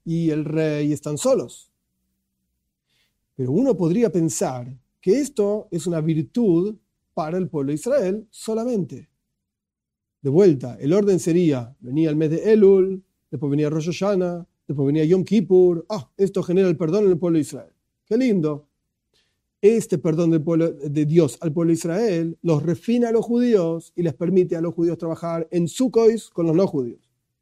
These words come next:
Ah, qué bueno. Este refinamiento y elevación de los no judíos genera que ellos, los no judíos, alaben a Dios.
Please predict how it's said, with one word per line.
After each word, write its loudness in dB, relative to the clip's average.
Ah, -4
qué 0
bueno. 0
Este 2
refinamiento -2
y 0
elevación -4
de -2
los -2
no -2
judíos 0
genera -2
que 0
ellos, 0
los 0
no 2
judíos, -4
alaben 0
a -2
Dios. -2